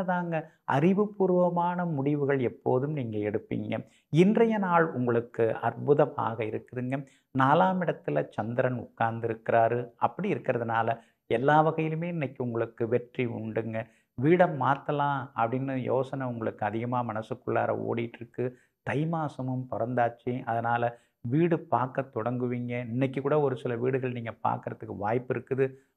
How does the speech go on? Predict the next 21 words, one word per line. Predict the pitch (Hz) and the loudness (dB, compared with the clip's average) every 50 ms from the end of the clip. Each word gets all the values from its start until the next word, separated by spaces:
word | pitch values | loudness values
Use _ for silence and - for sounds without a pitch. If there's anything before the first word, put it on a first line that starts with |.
| _ - | _ -8
உங்க | 117 120 117 113 101 - | -6 -4 -4 -4 -2 2
டேஸ்ட்டுக்கு | - 165 180 165 175 - 180 156 160 - 151 | 4 6 6 4 4 0 -2 -2 0 0 0
தகுந்த | 143 147 139 139 135 135 | 0 0 -2 -2 -2 0
மாதிரி | 135 139 143 147 151 156 156 160 - - _ _ _ _ - | 0 0 0 0 0 -2 -4 -4 -6 -10 _ _ _ _ -8
அமையும். | 123 120 120 120 120 127 139 - - - | -4 -2 -2 -2 -2 -2 -4 -4 -6 -8
அதே | 110 110 127 143 151 | -2 0 2 2 4
நேரத்துல | 160 151 143 143 - 147 147 156 151 - _ _ _ _ - | 4 2 2 0 -2 -4 -4 -4 -6 -8 _ _ _ _ -2
பட்ஜெட் | 110 120 123 120 123 147 165 160 156 | 0 2 2 4 4 4 4 6 6
இடிக்கக்கூடாது | 143 139 135 135 139 143 135 139 123 123 120 113 110 | 4 6 4 4 4 2 2 4 2 2 2 2 -2
இல்லைங்களா? | 113 113 110 110 113 113 117 113 - _ _ _ _ 117 | -4 -6 -4 0 0 0 0 0 -4 _ _ _ _ 0
அதுக்கு | 123 135 147 147 | 2 2 2 2
தகுந்த | 147 147 139 139 135 131 | 2 0 0 0 0 -2
மாதிரி | 135 143 147 143 | -2 0 0 0
அமையறதுக்கான | 135 120 117 120 123 123 - - 123 - 120 117 113 113 | 0 0 0 0 -2 -2 -4 -6 -4 -2 -2 -2 -2 -2
வாய்ப்புகளும் | 104 107 107 110 110 - - 107 120 151 175 | 0 0 0 0 -2 -4 -6 -4 -4 -4 -6
இன்னைக்கு | 156 131 110 104 - - 107 | -6 -6 -6 -8 -8 -6 -4
இருக்குதுங்க. | 104 110 110 - - 110 113 110 110 107 110 117 - _ _ _ _ _ - | -4 -4 -4 -4 -6 -6 -6 -8 -8 -8 -10 -10 -12 _ _ _ _ _ 0
குலதெய்வத்தை | - 156 170 180 180 190 185 185 190 185 185 - - 190 180 | 4 6 6 6 6 4 2 2 0 -2 -4 -4 -4 -4 -2
மனசுக்குள்ளார | 170 147 135 139 139 - - 151 - - 151 143 143 147 143 143 | 0 0 0 0 0 -2 -4 -8 -6 -4 -2 0 2 2 0 0
நீங்க | 139 131 123 120 | -2 -2 -4 -4
நினைச்சுக்கிட்டீங்கன்னா | 110 110 117 117 117 - 127 123 117 123 113 110 110 110 110 113 | -4 -4 -4 -6 -6 -6 -6 -6 -6 -6 -6 -6 -4 -2 -2 -2